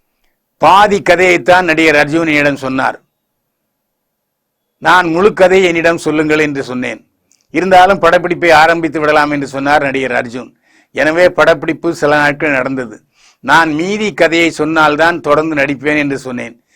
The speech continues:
நடிகன் என்ற முறையிலே அது எனக்கு உரிமை இருக்கிறது. ஒரு வெற்றி படத்தில் நடித்தால் மட்டுமே தான் நடிகனுடைய வாழ்க்கை தொடரும், மார்க்கெட் ஸ்டெடியா இருக்கும். ஆனால் அவர் பாதி கதையை சொல்வதாக இல்லை. எனவே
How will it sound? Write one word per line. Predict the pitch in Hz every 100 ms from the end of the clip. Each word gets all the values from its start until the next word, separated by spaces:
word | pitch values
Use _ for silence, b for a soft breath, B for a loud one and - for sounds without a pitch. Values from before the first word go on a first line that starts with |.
| _ _ _ -
நடிகன் | 135 175 214 220 202
என்ற | 180 165
முறையிலே | 160 156 156 175
அது | 151 147 139
எனக்கு | 135 139 139
உரிமை | 131 156 143
இருக்கிறது. | 131 117 120 110 113
ஒரு | 117 120
வெற்றி | 120 135 196
படத்தில் | 160 180 147 170 156
நடித்தால் | 139 123 160 156 147
மட்டுமே | 131 143 135
தான் | 151 180 - _ _ _
நடிகனுடைய | 123 139 156 156 151 143 139 123
வாழ்க்கை | 135 147 147 151 147
தொடரும், | 143 135 143 151
மார்க்கெட் | 131 139 - 135
ஸ்டெடியா | - 127 139 139
இருக்கும். | 117 101 _ _ b b b b -
ஆனால் | 160 190 196
அவர் | 170 165 147
பாதி | 151 170 175
கதையை | 151 156 165
சொல்வதாக | 151 151 156 151 147 139
இல்லை. | 131 127 117 _ -
எனவே | 143 160 180